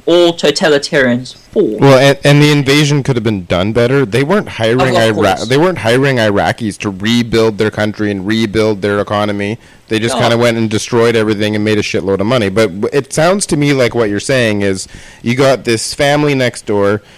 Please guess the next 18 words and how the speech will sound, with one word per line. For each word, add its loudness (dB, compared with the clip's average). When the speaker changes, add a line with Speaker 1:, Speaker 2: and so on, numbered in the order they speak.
Speaker 2:
The -2
dad's 0
beating -2
the 0
fuck -2
out 0
of -4
the -12
kids -2
and -4
the 0
wife, 2
and -4
he's -6
molesting 0
Speaker 1:
Yeah. 0
Speaker 2:
the 0
kids. 0